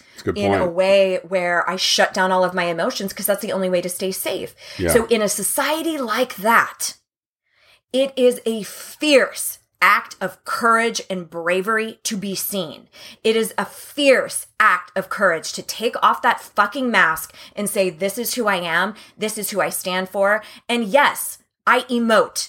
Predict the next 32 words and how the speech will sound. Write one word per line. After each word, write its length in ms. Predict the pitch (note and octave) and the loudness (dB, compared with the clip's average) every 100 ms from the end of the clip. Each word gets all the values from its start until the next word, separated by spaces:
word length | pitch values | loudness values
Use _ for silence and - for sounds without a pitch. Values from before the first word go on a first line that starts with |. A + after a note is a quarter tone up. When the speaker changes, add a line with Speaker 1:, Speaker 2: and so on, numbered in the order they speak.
| - - | -10 -10
Speaker 2:
because 380 | A3+ B3 - - | -6 -6 -6 -2
humans 440 | A#3+ A#3 A#3+ A#3+ _ | 0 2 0 -4 _
have 420 | - G#3+ G#3 G#3 - _ | 0 4 4 2 -8 _
emotions, 640 | A#3 A3 G3+ - D3 - - - - | -4 0 0 0 -8 -14 -20 -20 -10
and 120 | G#3+ | -6
we 120 | G#3 A3+ | -2 0
need 160 | A#3+ | 0
to 100 | G#3+ | -2
stop 580 | F#3 - C4+ C4 G#3 - F3 | -6 -2 4 6 4 2 -2
as 220 | F#3 A3+ | 0 0
a 40 | |
society 560 | B3+ C#4+ C#4 A#3+ F#3+ F#3+ | -4 -2 2 2 0 -4
to 100 | F#3 | -6
start 400 | - G3+ E3+ F3 | -2 2 2 -2
br-, 140 | G3+ - - _ _ | -10 -10 -12 _ _
to 100 | - | -10
stop 320 | G3 A#3+ F#3 - | 0 2 2 -6
breeding 480 | G#3+ B3 C4+ C4 | -2 0 4 4
this 180 | A3+ G#3 | 2 0
out 180 | A#3+ F4 | 2 2
of 80 | G3 | 2
our 120 | F#3 | -2
kids, 480 | C4+ D#4 - - - - - | -2 -2 -2 -4 -12 -20 -10
stop 300 | - B3+ F3 | 2 2 2
breeding 400 | G#3+ C4+ D4+ C4+ | -4 -2 0 2
it 80 | A#3+ | 4
out 180 | B3 | 4
of 120 | D4 G3 | 2 0
one 160 | A3 | -2
another. 480 | G#3 G#3 D#4+ - - _ - - | -2 0 0 0 -4 _ -20 -12
So 320 | - C4 F#3+ _ _ _ _ - | 2 2 2 _ _ _ _ 0
little, 460 | A#3 C#4 G#3+ - | 4 4 2 -2